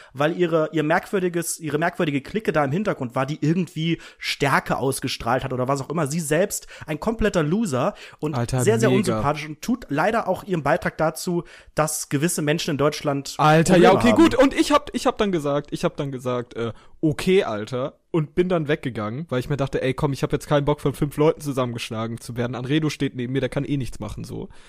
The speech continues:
Speaker 1: Ich
Speaker 2: Und
Speaker 1: kann niemanden beschützen.
Speaker 2: Ja, eben, das ist das große Problem, so. Das Einzige, was du hast, ist halt irgendwie so ein Körperbau, der irgendwie ausstrahlt, "Ja, ich lass mich schon gern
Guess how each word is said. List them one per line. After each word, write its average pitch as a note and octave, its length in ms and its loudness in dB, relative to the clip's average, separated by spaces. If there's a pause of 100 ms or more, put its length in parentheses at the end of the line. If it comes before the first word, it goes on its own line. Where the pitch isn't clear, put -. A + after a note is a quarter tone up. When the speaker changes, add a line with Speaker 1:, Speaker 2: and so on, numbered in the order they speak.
(260)
Speaker 1:
Ich C3+ 120 -8
Speaker 2:
Und D#3 120 2
Speaker 1:
kann C3+ 160 0
niemanden C3+ 340 0
beschützen. A#2+ 560 -6 (400)
Speaker 2:
Ja, D#3 200 2
eben, F3+ 400 4
das F#3 180 2
ist - 80 -10
das F#3 160 2
große F3+ 240 2
Problem, F#3+ 480 4
so. D3+ 200 2 (280)
Das E3+ 160 0
Einzige, G3 280 2
was G3 140 -2
du F#3 140 2
hast, G3+ 200 0
ist F3 120 -8
halt F3+ 140 2
irgendwie F3+ 260 -8
so E3 160 -2
ein E3 120 -4 (640)
Körperbau, F#3 600 4
der F#3 200 4
irgendwie G3 380 0
ausstrahlt, F3+ 800 0
"Ja, F#3 400 4
ich - 140 -10 (360)
lass F3+ 240 0
mich G3 160 -2
schon G#3+ 220 0
gern D#3+ 340 2